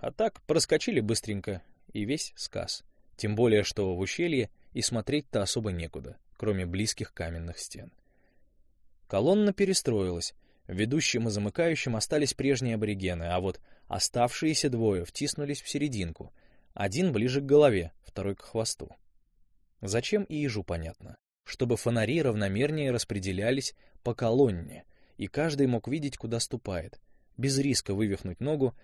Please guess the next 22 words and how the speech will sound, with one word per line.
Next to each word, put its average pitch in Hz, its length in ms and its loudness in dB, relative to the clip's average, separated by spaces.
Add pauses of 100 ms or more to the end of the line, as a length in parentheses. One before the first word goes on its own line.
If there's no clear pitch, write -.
(180)
или 120 160 0
вообще 98 400 0
провалиться 107 520 0
в - 60 -16
какую-нибудь 98 540 0
случайную 98 720 -2
дыру 92 360 0
или 82 160 -6
колодец. - 640 -8 (1160)
Из - 160 -2
пещеры 185 460 4
они 156 180 2
вошли 151 300 2
в 135 80 0
рукав, 135 500 -2 (360)
достаточно 104 680 0
широкий 104 540 -2
и 92 60 0
высокий, - 720 -4
чтобы 92 440 -4
идти 92 200 -6
по-человечески, - 840 -6